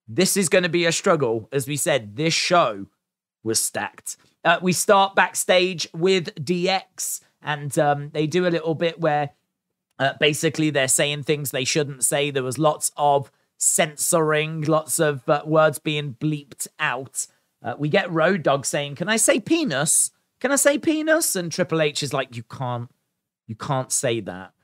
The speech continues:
And then they're like, "Well, what about those four cocks?" And they point over and there's four rubber chickens that are lined up on the, uh, desk, and they're just being a bit cheeky, obviously just having a little bit of fun. Uh, this kinda set the tone. It was, it was all right.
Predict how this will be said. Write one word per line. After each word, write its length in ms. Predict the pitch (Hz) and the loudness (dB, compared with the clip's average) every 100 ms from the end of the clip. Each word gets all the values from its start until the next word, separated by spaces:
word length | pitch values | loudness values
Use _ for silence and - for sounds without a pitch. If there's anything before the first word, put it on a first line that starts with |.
| _ _ | _ _
And 160 | 131 | -4
then 180 | 151 175 | -2 0
they're 120 | 185 | 0
like, 200 | 185 180 | 2 2
"Well, 120 | 180 165 | 2 4
what 180 | 196 | 4
about 320 | 226 208 214 214 | 4 2 2 4
those 260 | 190 180 | 4 2
four 240 | - 196 165 | 2 2 2
cocks?" 640 | - 180 - - - - _ _ _ | 2 0 0 -4 -2 -4 _ _ _
And 100 | 131 | -6
they 80 | 135 | -4
point 280 | - 151 151 | -4 -6 0
over 340 | 147 147 131 | 2 4 2
and 160 | 139 139 | -2 0
there's 160 | 139 | -2
four 600 | - - 165 160 165 170 - - | -2 2 4 6 6 4 0 -2
rubber 460 | 151 156 143 160 - | 2 4 4 2 2
chickens 880 | - 175 - 131 135 156 - - - _ _ - | -2 -2 0 -2 -2 -4 -2 -4 -6 _ _ -2
that 160 | 131 - | 0 2
are 240 | 120 123 | 0 0
lined 460 | 123 151 143 147 139 | 0 0 2 2 2
up 220 | 143 - - | 2 2 0
on 240 | 143 135 | 0 0
the, 360 | 135 135 127 127 | -4 -2 -2 2
uh, 180 | 131 131 | 2 2
desk, 480 | 135 147 156 - - | 0 0 2 -2 -2
and 220 | 139 131 - _ _ | -4 -6 -12 _ _
they're 120 | 165 | -2
just 240 | 202 202 | 0 0
being 180 | 190 175 | -2 -2
a 60 | 170 | 0
bit 180 | 170 - | -2 0
cheeky, 440 | 165 156 - 165 | 0 0 2 4
obviously 340 | 156 151 - | 4 2 0
just 180 | 151 139 | -2 0
having 160 | 151 143 | 0 0
a 80 | 143 | -2
little 160 | 139 | -2
bit 200 | 127 143 | -2 -6
of 100 | 131 - | -6 -2
fun. 320 | 156 113 127 - _ - | 0 0 -4 -12 _ -6
Uh, 100 | 139 | -4
this 180 | 214 247 | 0 -2
kinda 280 | - 240 208 | 2 0 2
set 240 | - 175 | 2 0
the 80 | 170 | -2
tone. 340 | - 160 175 190 | 0 2 2 -2
It 80 | |
was, 180 | 226 185 | -4 -6
it 120 | - | -6
was 160 | 214 165 | -4 0
all 100 | 156 | 2
right. 300 | 165 208 - | 4 2 -2